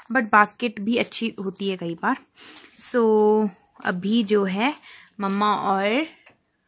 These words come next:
आदि आराम से बैठ के अपना टाइम स्पेंड कर रहे हैं, क्योंकि सो के उठा है अभी अभी। So, इसको मस्ती सूझ रही है।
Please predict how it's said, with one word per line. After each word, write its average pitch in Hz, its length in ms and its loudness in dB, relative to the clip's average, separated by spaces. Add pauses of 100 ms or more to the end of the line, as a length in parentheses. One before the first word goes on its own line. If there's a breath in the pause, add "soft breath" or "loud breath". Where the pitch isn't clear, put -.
(720 soft breath)
आदि 190 480 4
आराम 208 480 6
से 277 200 2
बैठ 180 300 0
के 196 300 -2
अपना 190 400 -2
टाइम 214 360 4
स्पेंड 233 420 0
कर 202 200 2
रहे 196 140 -2
हैं, 202 100 -2
क्योंकि 208 300 -4
सो 196 320 0
के 202 100 0
उठा 180 240 -4
है 156 120 -4
अभी - 160 -12
अभी। - 220 -14 (800 soft breath)
So, - 40 -8
इसको 202 260 -4
मस्ती 202 400 -6
सूझ 185 300 -6
रही 170 240 -6
है। 226 240 -10